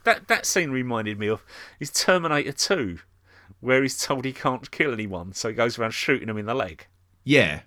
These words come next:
Speaker 1: And this is what you sort of thought that Graham's the solution was here.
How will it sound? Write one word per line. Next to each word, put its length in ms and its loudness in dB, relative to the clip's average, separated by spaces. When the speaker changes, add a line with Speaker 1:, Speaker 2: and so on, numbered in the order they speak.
Speaker 1:
And 100 0
this 180 0
is 140 -2
what 140 0
you 80 -2
sort 240 4
of 80 0
thought 240 -2
that 160 -4
Graham's 480 6
the 100 -4
solution 720 -4
was 240 -6
here. 240 -6